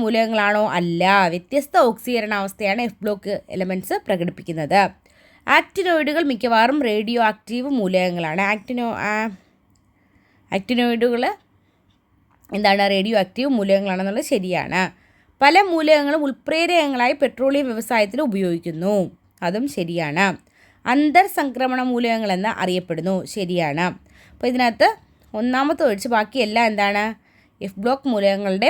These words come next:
പ്രത്യേകതകൾ ഉൾപ്പെടുന്നതാണ്. ഇപ്പോൾ ആൻസർ പറഞ്ഞാൽ രണ്ട്, മൂന്ന്, നാല് വരെയാണ്. ഓപ്ഷൻ എ ആണ് ആൻസർ. ചുവടെ നൽകിയിരിക്കുന്നവയിൽ ഓക്സിജൻ ഉപയോഗിക്കുന്ന സന്ദർഭം ഏതാണ്? റോക്കറ്റ് ഇന്ധനങ്ങളിലെ ഓക്സികാരിയായിട്ട് എന്തുണ്ട് ഉപയോഗിക്കുന്നുണ്ട്? ഓക്സിജൻ ഉപയോഗിക്കുന്നുണ്ട്.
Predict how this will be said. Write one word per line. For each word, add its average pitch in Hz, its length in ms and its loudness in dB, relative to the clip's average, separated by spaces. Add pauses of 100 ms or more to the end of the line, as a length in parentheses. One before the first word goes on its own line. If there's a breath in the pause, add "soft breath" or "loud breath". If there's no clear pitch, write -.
പ്രത്യേകതകൾ 202 500 -4
ഉൾപ്പെടുന്നതാണ്. 180 580 -4
ഇപ്പോൾ 196 180 -4 (260)
ആൻസർ 202 260 -6
പറഞ്ഞാൽ 226 280 0
രണ്ട്, 214 260 -2 (160)
മൂന്ന്, 220 260 -2 (120)
നാല് 196 240 0
വരെയാണ്. 190 260 -2
ഓപ്ഷൻ 277 220 -4 (100)
എ - 20 -2 (160)
ആണ് 214 160 -4 (200)
ആൻസർ. 151 320 -10 (1200 soft breath)
ചുവടെ 359 280 4 (120)
നൽകിയിരിക്കുന്നവയിൽ 294 640 0 (140)
ഓക്സിജൻ 302 400 -4
ഉപയോഗിക്കുന്ന 254 380 -2 (120)
സന്ദർഭം 254 560 2 (120)
ഏതാണ്? 185 380 0 (800 soft breath)
റോക്കറ്റ് 320 460 0
ഇന്ധനങ്ങളിലെ 269 600 0 (120)
ഓക്സികാരിയായിട്ട് 220 840 0
എന്തുണ്ട് 196 300 -4 (140)
ഉപയോഗിക്കുന്നുണ്ട്? 202 580 -4 (220)
ഓക്സിജൻ 226 340 -2 (100)
ഉപയോഗിക്കുന്നുണ്ട്. 170 720 0